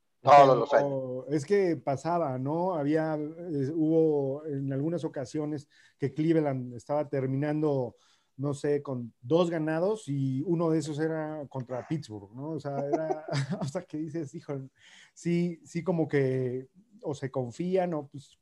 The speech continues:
Speaker 2: como tú dices, son las mismas rivalidades de, de la división, pero sí, desafortunadamente para nosotros los, los, este,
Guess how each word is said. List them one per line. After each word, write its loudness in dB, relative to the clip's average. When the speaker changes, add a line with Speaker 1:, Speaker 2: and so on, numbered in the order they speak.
Speaker 2:
como -8
tú -4
dices, -6
son 0
las 2
mismas 0
rivalidades 2
de, -4
de -8
la -2
división, -4
pero -12
sí, -6
desafortunadamente -4
para -4
nosotros 2
los, -2
los, -6
este, 2